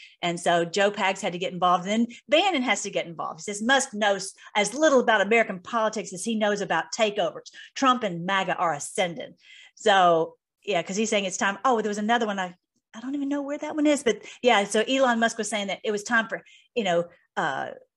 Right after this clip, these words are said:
him to sail off into the sunset and hang up his hat. So yeah, and then Steve Bannon had to jump back, jump into the fray. Everybody's gotta get a piece of the,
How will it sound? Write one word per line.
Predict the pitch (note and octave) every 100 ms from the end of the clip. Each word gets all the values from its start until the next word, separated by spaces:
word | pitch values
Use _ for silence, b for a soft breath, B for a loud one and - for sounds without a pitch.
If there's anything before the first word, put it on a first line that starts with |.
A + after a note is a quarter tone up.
| _ -
him | G#3 G#3 F3
to | F#3
sail | - C#4 C4+
off | B3+ B3+
into | A#3 A3+
the | G#3 G3+
sunset | A3+ A3 G#3+ G#3+ G#3
and | F#3 F3
hang | A#3+ A#3+
up | A3
his | -
hat. | G3+ G3+ B2+ - - _ _ _ _ _ _ _ _ _ _
So | - G3+ G3 F#3+ F#3+ F3+
yeah, | G3 F#3
and | F3
then | F3
Steve | G#3+ F#3
Bannon | G3 G3 F#3+
had | F3+
to | F3+
jump | D#3+ F#3 E3
back, | F3+ F3+ C3
jump | G3+ F3+ F#3
into | F3
the | E3
fray. | F3 D#3+ -
Everybody's | B3 E4 F4+ D4+ C#4+
gotta | B3+ A#3+ A#3
get | A#3 A3+ A3 G3
a |
piece | F#3+ B3+ B3
of | A#3 A3
the, | G3 F3+